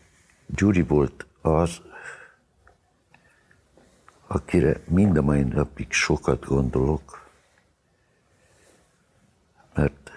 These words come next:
valamitől valahogy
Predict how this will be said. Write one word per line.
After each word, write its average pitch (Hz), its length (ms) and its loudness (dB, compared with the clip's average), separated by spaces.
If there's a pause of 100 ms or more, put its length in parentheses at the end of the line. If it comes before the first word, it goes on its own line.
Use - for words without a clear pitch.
(560)
valamitől 73 840 2 (2250)
valahogy 65 600 0